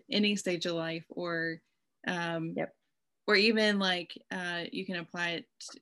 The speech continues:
Speaker 1: to yourself spiritually, um, if, if
Speaker 2: Yep.
Speaker 1: that's part of your religion or your faith.
Speaker 2: Right.
Speaker 1: And you can apply it,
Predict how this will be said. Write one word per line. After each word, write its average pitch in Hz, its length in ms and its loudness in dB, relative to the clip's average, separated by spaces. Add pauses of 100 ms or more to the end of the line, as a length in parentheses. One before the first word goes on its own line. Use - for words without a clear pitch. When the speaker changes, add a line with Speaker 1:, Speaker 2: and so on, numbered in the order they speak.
(160)
Speaker 1:
to - 100 -10
yourself 165 460 -6
spiritually, 208 1120 -2
um, 170 260 -4 (100)
if, 175 160 -6 (220)
if 175 100 -8
Speaker 2:
Yep. - 20 -
Speaker 1:
that's 170 200 -2
part 170 280 -6
of 165 140 -4
your 165 460 -2
religion 190 540 -2
or 165 40 -8
your 165 280 -12
faith. 190 340 -2 (380)
Speaker 2:
Right. 160 260 -4
Speaker 1:
And 220 340 0
you 202 160 0
can 202 140 0
apply 185 380 -2
it, 170 280 -2